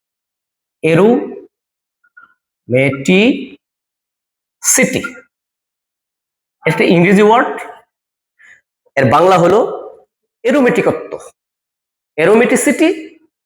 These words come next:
বা অ্যারোমেটিকত্ব, অ্যারোমেটিক যৌগের কিছু বিশেষ বৈশিষ্ট্য রয়েছে,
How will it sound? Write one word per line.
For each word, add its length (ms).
বা 140
অ্যারোমেটিকত্ব, 1040
অ্যারোমেটিক 540
যৌগের 760
কিছু 400
বিশেষ 640
বৈশিষ্ট্য 460
রয়েছে, 440